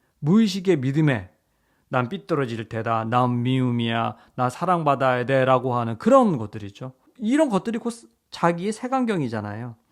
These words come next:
자기의 저항에 비춰진 스크린이란 말이에요.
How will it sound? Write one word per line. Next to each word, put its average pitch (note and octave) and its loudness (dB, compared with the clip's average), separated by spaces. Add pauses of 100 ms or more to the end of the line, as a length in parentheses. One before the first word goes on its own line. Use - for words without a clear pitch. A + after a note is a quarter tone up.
(280)
자기의 G3 0
저항에 G3 4
비춰진 F3+ -4
스크린이란 G3+ -2
말이에요. A2 -6